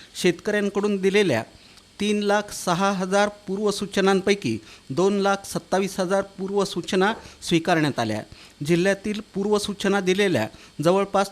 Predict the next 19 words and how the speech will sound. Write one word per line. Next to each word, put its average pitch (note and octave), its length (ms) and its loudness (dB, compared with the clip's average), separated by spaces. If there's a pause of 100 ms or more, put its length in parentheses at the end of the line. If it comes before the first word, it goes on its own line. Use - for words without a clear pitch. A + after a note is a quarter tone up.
(100)
चौऱ्याहत्तर G3 560 0
टक्के G3 380 -2
सूचना F#3+ 520 -2 (340)
विमा F3 240 6
कंपनीनं F#3+ 580 2
स्वीकारल्या D#3+ 600 0
आहेत. G#2 160 -2 (600)
जिल्ह्याला G3 460 4 (320)
खरीप G#3 240 2 (140)
हंगामात G3+ 360 2 (360)
विमा F3 260 2
कंपनीकडून G3 760 0 (460)
दोनशे F#3+ 360 0
अठ्ठ्याहत्तर G3 520 -4
कोटी F#3+ 400 -4
सात F#3 380 -2
लाख F3+ 280 2
रुपयांचा F#3+ 520 0
विमा F#3 340 4